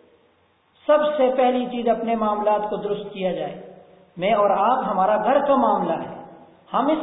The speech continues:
بات کو دیکھیں کہ ہمارے معاملات کیسے ہیں، ہمارا گھر والوں کے ساتھ اٹھنا بیٹھنا کیسا ہے، ہمارے دیگر معاملات کیسے ہیں، ہم صبح سے شام تک کی زندگی کیسے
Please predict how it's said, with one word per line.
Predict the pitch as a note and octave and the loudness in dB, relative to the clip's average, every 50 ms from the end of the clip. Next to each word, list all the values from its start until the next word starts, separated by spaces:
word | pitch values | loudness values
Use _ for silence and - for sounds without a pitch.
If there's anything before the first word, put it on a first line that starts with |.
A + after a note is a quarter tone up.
| - | 0
بات | G3 A#3+ A#3+ A#3+ A#3+ A#3+ | 2 2 2 2 2 0
کو | A#3+ G#3+ | 0 0
دیکھیں | F3+ F#3 F#3 F#3 - - C4 C4+ B3 C4 C#4+ D#4+ - - - - - - - - - | 0 -2 -4 -4 -2 -2 0 0 0 0 -2 -2 -4 -8 -12 -14 -16 -18 -20 -16 -10
کہ | - A#3+ | -6 -6
ہمارے | A3+ G#3+ G#3+ G3+ G3+ A3+ C4+ C#4 | -4 -2 0 0 2 2 4 4
معاملات | C4 B3 A3+ G#3+ G#3 G#3 A3+ B3+ D4+ D#4+ - - | 4 2 2 0 0 0 0 0 0 0 -2 -2
کیسے | C#4+ A#3+ - - - | -4 -4 -4 -6 -10
ہیں، | - - - - - - - - - - _ - - | -12 -14 -16 -18 -20 -20 -20 -20 -20 -20 _ -10 -6
ہمارا | F3 F#3+ G#3+ A3+ B3 A#3+ - | -2 0 2 2 2 2 2
گھر | F3+ G3 G3+ F#3+ | 2 2 2 2
والوں | G3+ G3+ G#3 C4 D#4 D#4 | 4 4 4 4 4 2
کے | - D4+ | 2 -2
ساتھ | D4 C#4 | -4 -4
اٹھنا | C4 B3 - A3 A3+ A3+ | -6 -6 -6 -2 -2 0
بیٹھنا | G3 F#3+ F#3 F3+ - F#3 F#3 F3+ | 0 0 -2 -2 -4 -8 -8 -8
کیسا | - E3 D3+ - D#3 D3+ | -10 -12 -12 -12 -14 -16
ہے، | C#3+ - - C3+ F3 - - - - - - _ _ - - | -16 -16 -16 -16 -16 -16 -18 -20 -20 -20 -20 _ _ -10 -6
ہمارے | E3+ F3+ G3 A3 A#3+ B3 A3+ | -2 0 0 0 0 -2 -2
دیگر | A#3 B3+ C#4 D4+ D4+ | -2 -2 0 0 2
معاملات | D4 D4 C4+ B3 A3+ G#3+ G#3 G3 G3 G3 G3 | 2 2 2 2 2 2 2 2 2 0 -2
کیسے | F#3+ E3+ D#3+ - F#3 F#3 | -4 -6 -8 -8 -10 -12
ہیں، | E3+ D#3+ E3 E3+ | -12 -12 -12 -14
ہم | F#3 A3 - | -14 -12 -10
صبح | - B3 A#3+ C#4 | -8 -6 -6 -6
سے | - B3+ | -6 -6
شام | A3+ A3 A3 G#3+ A#3+ B3+ A3+ | -6 -4 -4 -4 -4 -2 -2
تک | D4 C4 - - | -2 -4 -4 -4
کی | C#4 B3 | -8 -8
زندگی | - E4+ E4+ D#4 C#4 C4 D#4 - | -8 -8 -8 -6 -6 -4 -4 -2
کیسے | - C4 B3 C4+ B3 | 0 0 0 -2 -2